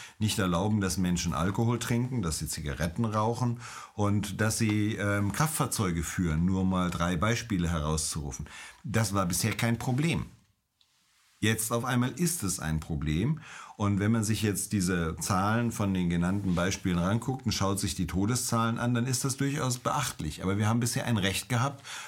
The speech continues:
auch uns, auch uns anzustecken. Also wir konnten vorsichtig sein, Abstand halten, aber wir konnten eventuell auch uns anstecken.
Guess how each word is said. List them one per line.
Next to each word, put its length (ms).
auch 360
uns, 460
auch 140
uns 160
anzustecken. 800
Also 220
wir 100
konnten 400
vorsichtig 540
sein, 260
Abstand 480
halten, 300
aber 180
wir 140
konnten 380
eventuell 720
auch 260
uns 260
anstecken. 680